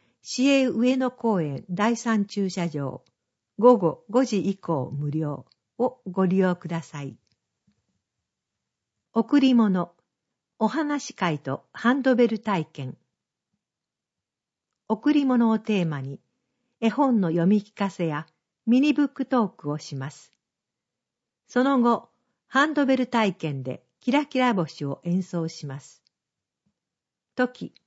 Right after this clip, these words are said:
十二月十六日土曜日、午後二時から七十分程度。ところ、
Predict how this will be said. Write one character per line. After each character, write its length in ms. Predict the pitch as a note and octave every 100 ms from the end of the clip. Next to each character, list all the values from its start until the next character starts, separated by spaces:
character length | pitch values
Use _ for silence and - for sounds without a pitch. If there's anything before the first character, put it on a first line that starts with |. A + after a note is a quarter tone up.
| _ _ _ _ _ -
十 240 | G3+ B3+ D4
二 160 | C#4
月 280 | B3 A#3+ G#3+
十 240 | F3+ A#3
六 260 | A3 G#3+ G#3+
日 440 | F#3 F3+ - D3+ _ _ -
土 140 | G3
曜 260 | A3+ A#3 E3+
日、 220 | C#3 - _ _ _ _ _ _ _ _
午 200 | G3+ A#3+
後 160 | G#3 D#3+
二 180 | F3+ A3+
時 160 | G3+
か 160 | F#3+ D3+
ら 180 | C3+ - _ _ _ _ _
七 340 | G3+ A3 C#4 C4+
十 160 | C4
分 300 | B3+ A#3+ A3+
程 300 | G3+ G3+ D#3+
度。 200 | B2 C3 _ _ _ _ _ _ _ _ _ _ _ _ _
と 140 | A#3
こ 180 | A3+ B3+
ろ、 220 | A3 G#3